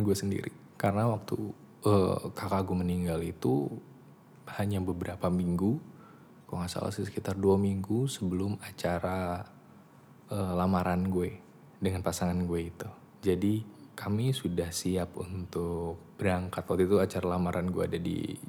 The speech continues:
Jogja, sedangkan gue tinggal di Jakarta. Jadi memang sudah mempersiapkan semuanya untuk berangkat ke Jogja,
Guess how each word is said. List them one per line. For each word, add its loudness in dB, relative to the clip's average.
Jogja, -2
sedangkan 0
gue 2
tinggal 4
di 0
Jakarta. -2
Jadi -2
memang 2
sudah 2
mempersiapkan 2
semuanya 0
untuk -2
berangkat -2
ke 0
Jogja, 2